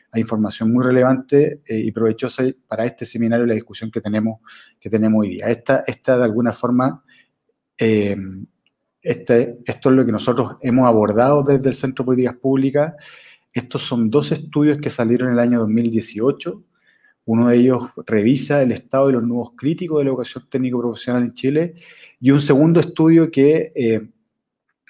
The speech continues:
da propuestas para mejorar la educación técnico-profesional en nuestro país. El año dos mil dieciocho, voy a repasar algunas de las iniciativas que se han hecho en política pública, que es también en el ámbito y el área en el que nosotros manejamos, porque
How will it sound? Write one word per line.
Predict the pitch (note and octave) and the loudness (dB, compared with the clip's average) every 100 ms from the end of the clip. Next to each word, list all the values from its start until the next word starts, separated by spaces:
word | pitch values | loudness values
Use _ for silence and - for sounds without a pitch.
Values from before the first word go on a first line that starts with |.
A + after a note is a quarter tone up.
| _ _ _ - | _ _ _ -12
da | B2 C#3 | -2 0
propuestas | C#3+ A#2+ D#3 D3 - - A2 - _ _ | 2 2 2 2 -2 -10 -12 -14 _ _
para | - E3 E3 | 0 2 2
mejorar | C#3+ C#3+ B2+ C3+ - - | -2 -2 0 0 -2 -6
la | B2 | -2
educación | A2 A2 - B2 | -2 -4 -6 -6
técnico-profesional | - A#2+ A#2 A2+ A2 G#2 A#2 A#2 B2 - _ _ _ - | -4 -4 -2 -4 -4 -6 -4 -2 -2 -8 _ _ _ -6
en | A2+ | -2
nuestro | A#2 A#2 A2 | -4 -4 0
país. | A2+ B2+ D#3+ - | 2 2 0 -2
El | B2 B2+ | 2 4
año | C3 | 4
dos | C3 | 2
mil | B2 C3+ | 2 0
dieciocho, | C3 C#3 D3 D3 F3+ F3+ | -2 -2 -2 0 -2 -4
voy | B2+ A2 E3 | -4 2 4
a | E3+ | 4
repasar | D3 C#3 - D3+ | 2 -4 -2 0
algunas | C#3+ D3+ C#3+ | 0 -2 -2
de | C#3 | -2
las | B2 | -2
iniciativas | A#2+ A#2 C3 C3+ | -4 -6 -4 -4
que | - | -6
se | A#2+ G#2+ | -8 -4
han | A2+ | -4
hecho | C#3 E3 | -4 -6
en | - | -4
política | C3 C3 B2 A#2+ | -2 -2 0 -2
pública, | D3+ D3 A#2+ A2+ | 0 0 0 -4
que | A2 A2+ | -4 -6
es | - | -6
también | G#2+ A#2 A#2 | -8 -4 -4
en | A2+ - - - - | -6 -12 -20 -12 0
el | A2+ | 2
ámbito | C3 C3 C3 | 4 4 4
y | A#2 | 4
el | G#2 | 4
área | B2+ C#3+ | 4 2
en | |
el | C#3+ | 0
que | C#3 | -4
nosotros | A#2+ B2+ B2+ | -6 -4 -2
manejamos, | B2 A2+ A#2+ B2 C3+ D3 - - _ | -4 -4 -4 -2 -2 -4 -12 -20 _
porque | A2+ A2 B2 A#2 - - | -8 -4 0 0 -2 -12